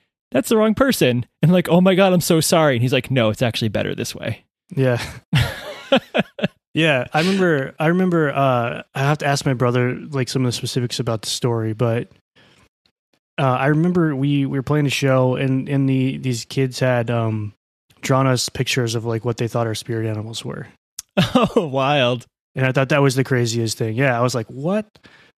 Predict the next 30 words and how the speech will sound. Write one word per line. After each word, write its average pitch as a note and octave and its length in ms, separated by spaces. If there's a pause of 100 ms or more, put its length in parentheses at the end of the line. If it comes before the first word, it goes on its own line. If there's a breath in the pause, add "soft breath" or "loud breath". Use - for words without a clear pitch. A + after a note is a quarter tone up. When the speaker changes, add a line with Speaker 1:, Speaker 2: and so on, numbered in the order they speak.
(440)
Speaker 2:
Like, C3 380
you C#3+ 140
took D#3+ 160
the D3 100
time C#3 220
to, B2 180 (100)
like, B2+ 200
think D3+ 260
about C3 300
what B2+ 180
our B2+ 100
spirit C#3 280
animals A#2+ 320
would A2+ 160
be A2 240
based B2 240
on B2+ 80
what A#2 100
you A#2 60
know B2 160
about A#2 180
us A2 140
and A2+ 80
draw A2+ 180
this A2 120
picture. A#2+ 340
It B2+ 320
blew C3 100
my A#2+ 140
mind. A2 360